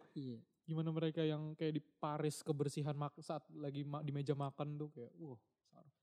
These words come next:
Speaker 2: masih aja tetep mah.
Speaker 1: Iya kan, masih
Speaker 2: Udah.
Speaker 1: tetep kena kan.
Speaker 2: Nggak
Speaker 1: Maksudnya,
Speaker 2: ada
Speaker 1: gila.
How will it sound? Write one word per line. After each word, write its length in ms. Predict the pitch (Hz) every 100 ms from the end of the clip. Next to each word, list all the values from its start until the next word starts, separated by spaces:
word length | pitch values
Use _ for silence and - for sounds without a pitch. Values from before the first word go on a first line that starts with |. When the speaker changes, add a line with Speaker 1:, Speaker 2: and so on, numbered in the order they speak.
| _
Speaker 2:
masih 180 | - - 110
aja 100 | 117
tetep 200 | - 127
mah. 140 | 160 196 220
Speaker 1:
Iya 240 | 240 214 160
kan, 140 | 123
masih 240 | 185 214 220
Speaker 2:
Udah. 60 |
Speaker 1:
tetep 120 | 160 135
kena 260 | 156 190
kan. 260 | 123 107 107
Speaker 2:
Nggak 880 | 131 - _ _ _ _ _ 285 302
Speaker 1:
Maksudnya, 320 | 202 131 127
Speaker 2:
ada 80 | 151
Speaker 1:
gila. 240 | 123 143